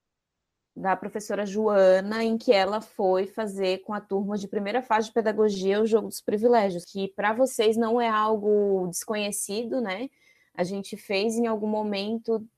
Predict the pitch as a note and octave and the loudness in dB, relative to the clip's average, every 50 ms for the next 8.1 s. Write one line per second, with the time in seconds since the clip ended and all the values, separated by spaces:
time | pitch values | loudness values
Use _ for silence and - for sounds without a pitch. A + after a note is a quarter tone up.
0 | _ _ - F#3+ F#3+ F#3+ G#3+ A3+ - - B3 G3+ G3 G3 G#3+ A#3 A#3+ A#3+ G#3+ F#3+ | _ _ -10 -2 -2 0 -2 -2 -4 -2 2 4 4 4 4 2 0 0 -2 -4
1 | G3 G3 - - G#3 F3 F3+ A3 C4 B3+ A3+ G3+ F3+ F3 F3+ G3 G3 - - F#3 | -6 -8 -8 -2 0 0 2 2 2 0 -2 -2 -4 -4 -6 -6 -8 -10 -10 -4
2 | F#3 F#3+ F3+ F#3 F3+ F#3 - _ - F3+ F3+ F#3 F#3 F#3 F#3 F3+ G3 A3 A3+ B3 | -2 -2 -2 -2 -6 -12 -14 _ -10 -10 -8 -4 -2 0 0 0 0 0 -2 -2
3 | A3+ A3 A#3 A#3+ A#3+ A#3 A3 A3+ A#3+ A#3 - - C4 B3 A#3 A3+ A3+ A#3 - B3 | -2 2 4 4 4 2 0 -2 -4 -4 -2 -2 0 0 2 0 0 0 -2 -2
4 | A#3+ A#3+ - A#3 B3+ B3 A#3+ B3 B3 B3 A#3 A#3 B3 A3+ G#3+ G#3+ A3+ B3 B3 A3 | -2 0 -2 2 2 2 2 4 4 2 4 4 0 -4 -2 -2 0 4 4 4
5 | G#3 G#3+ A3 B3 D4+ - _ _ _ _ _ _ _ _ - G#3+ G#3+ G#3+ G#3+ G#3+ | 4 2 -2 -4 -6 -8 _ _ _ _ _ _ _ _ -8 -6 -4 -2 -2 -2
6 | A3 - C4+ C4+ A#3 A#3+ A3+ A3 A3 A#3 B3 - C4 A#3 A#3+ A3 A3+ G#3 G#3 G#3+ | 0 -2 -2 2 2 2 4 4 4 2 2 2 2 0 2 2 2 2 2 0
7 | - B3 A3 A3 A#3+ B3 A#3 A3 A#3+ - - - A#3 G#3 G#3 G#3+ A3+ A#3 A#3 A#3+ | 0 0 0 0 0 0 0 -2 -2 -4 -6 -4 -4 -4 -4 -2 -2 0 -2 -2
8 | A#3 | -4